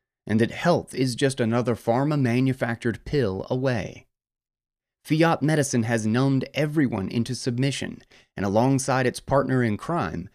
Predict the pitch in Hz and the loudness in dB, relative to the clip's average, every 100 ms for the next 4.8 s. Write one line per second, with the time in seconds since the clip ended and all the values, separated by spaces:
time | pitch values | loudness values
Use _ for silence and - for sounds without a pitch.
0 | _ _ - 113 107 - - 165 95 - | _ _ 2 4 2 0 0 0 0 -4
1 | - _ _ - 107 - 123 139 160 139 | -14 _ _ -6 -6 0 2 4 2 -2
2 | - - 151 160 165 156 120 - 139 139 | -6 -4 -2 0 -2 -4 -4 -4 -2 -2
3 | 127 - 101 127 131 131 - 123 127 120 | -2 -6 -2 0 0 -2 -4 -4 -4 -4
4 | 120 110 98 131 131 92 67 | -2 -2 -2 -2 -2 -6 -6